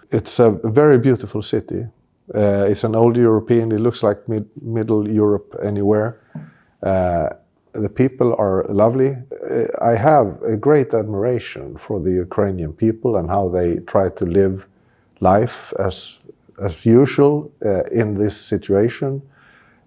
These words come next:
Um, they are, um, uh, expanding the hospital in a way that I've never seen before. They're from having one thousand patients, now they are,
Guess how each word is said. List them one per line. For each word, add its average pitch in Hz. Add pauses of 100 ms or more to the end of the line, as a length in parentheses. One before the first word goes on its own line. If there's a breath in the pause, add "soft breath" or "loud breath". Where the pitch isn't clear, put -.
Um, 92 (600)
they 110
are, 101
um, 90 (500)
uh, 55
expanding 131
the 113
hospital 123
in 107
a 104
way 107
that 107
I've 98
never 101
seen 98
before. 107
They're 92
from 92 (280 soft breath)
having 104
one 110
thousand 104
patients, 127
now 110
they 107
are, 90